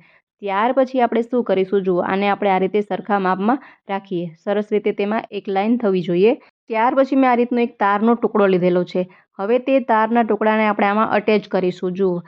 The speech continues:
જેથી કે સરસ મજાનું એક હેન્ડલ બની જાય અને સરસ રીતે તેને આપણે ખોલબંધ કરી શકીએ. જુઓ, આ રીતે આપણે તારને તેમાં પરોવી લેવાનું છે. તો મેં અહીં આ રીતે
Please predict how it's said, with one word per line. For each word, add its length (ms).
જેથી 240
કે 140
સરસ 360
મજાનું 360
એક 100
હેન્ડલ 320
બની 300
જાય 260
અને 160
સરસ 300
રીતે 200
તેને 180
આપણે 180
ખોલબંધ 480
કરી 180
શકીએ. 440
જુઓ, 200
આ 180
રીતે 220
આપણે 260
તારને 460
તેમાં 320
પરોવી 380
લેવાનું 440
છે. 160
તો 120
મેં 140
અહીં 240
આ 120
રીતે 260